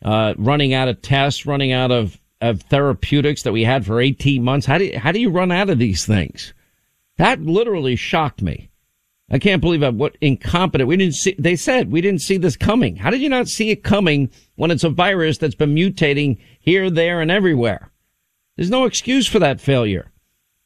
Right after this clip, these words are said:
The antivirals that apparently every doctor raves about, I don't know much about them myself, but they're put out by Pfizer and Merck.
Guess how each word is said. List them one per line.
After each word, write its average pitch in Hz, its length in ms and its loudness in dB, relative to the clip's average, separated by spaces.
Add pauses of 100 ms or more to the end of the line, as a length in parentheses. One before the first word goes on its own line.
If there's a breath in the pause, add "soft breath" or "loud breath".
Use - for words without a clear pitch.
(120)
The 135 140 2
antivirals 160 880 0
that 127 240 0 (100)
apparently 147 560 0
every 135 180 0
doctor 123 600 -2
raves 135 340 2
about, 113 300 2
I 135 120 -2
don't 139 140 -2
know 135 100 0
much 127 220 0
about 120 280 0
them 120 100 -2
myself, 131 560 -2
but 120 240 -2
they're 117 80 0
put 123 240 0
out 123 160 0
by 107 120 -2
Pfizer 123 420 0
and 98 100 0
Merck. 151 380 0